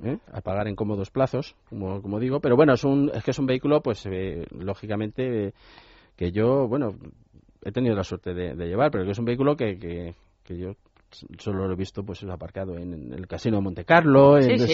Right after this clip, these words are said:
Speaker 1: sitios
Speaker 2: sí,
Speaker 1: así
Speaker 2: sí,
Speaker 1: muy,
Speaker 2: sí,
Speaker 1: ¿no?
Speaker 2: sí,
Speaker 1: O sea, no,
Speaker 2: sí.
Speaker 1: en el Mercadona nunca me lo he encontrado,
Speaker 2: No,
Speaker 1: ¿no?
Speaker 2: no, en el
Speaker 1: Entonces,
Speaker 2: aparcamiento de Mercadona
Speaker 1: por
Speaker 2: yo
Speaker 1: eso
Speaker 2: tampoco.
Speaker 1: digo que es un capricho, los caprichos se pagan, es un vehículo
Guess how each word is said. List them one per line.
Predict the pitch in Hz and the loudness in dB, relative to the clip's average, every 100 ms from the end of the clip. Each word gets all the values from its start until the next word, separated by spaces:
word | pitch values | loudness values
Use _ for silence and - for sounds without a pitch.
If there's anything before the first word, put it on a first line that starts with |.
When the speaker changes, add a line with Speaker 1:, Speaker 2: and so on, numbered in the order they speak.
| 165 | 6
Speaker 1:
sitios | 165 165 | 6 6
Speaker 2:
sí, | |
Speaker 1:
así | 156 165 | 6 6
Speaker 2:
sí, | 156 | 8
Speaker 1:
muy, | 151 | 8
Speaker 2:
sí, | 139 | 8
Speaker 1:
¿no? | 147 | 6
Speaker 2:
sí, | 180 | 2
Speaker 1:
O | |
sea, | 123 117 | -2 -2
no, | 113 | -2
Speaker 2:
sí. | |
Speaker 1:
en | |
el | 113 | -4
Mercadona | 107 104 107 135 160 | -4 -2 0 0 0
nunca | 156 | 0
me | 104 | -2
lo | 95 | -2
he | |
encontrado, | 90 95 135 110 | -4 -2 0 2
Speaker 2:
No, | |
Speaker 1:
¿no? | 180 143 | 4 2
Speaker 2:
no, | |
en | |
el | - - - | 0 -8 -4
Speaker 1:
Entonces, | 151 139 131 | -2 0 2
Speaker 2:
aparcamiento | 143 143 147 165 | 4 4 2 -2
de | 170 | -4
Mercadona | 156 147 160 156 | 0 0 0 0
Speaker 1:
por | |
Speaker 2:
yo | 139 | 2
Speaker 1:
eso | 131 | 4
Speaker 2:
tampoco. | 151 | 6
Speaker 1:
digo | 156 160 | 10 8
que | 160 | 6
es | 135 | 2
un | 147 | 6
capricho, | 151 151 165 165 180 190 | 8 8 6 4 4 4
los | 156 | 2
caprichos | - 104 113 120 | -2 -4 -6 -10
se | 127 | -6
pagan, | 135 160 160 180 - | -2 0 0 -2 -6
es | 117 | -2
un | 135 | 2
vehículo | 127 127 127 123 123 120 113 101 | 2 2 0 0 0 -2 -4 -8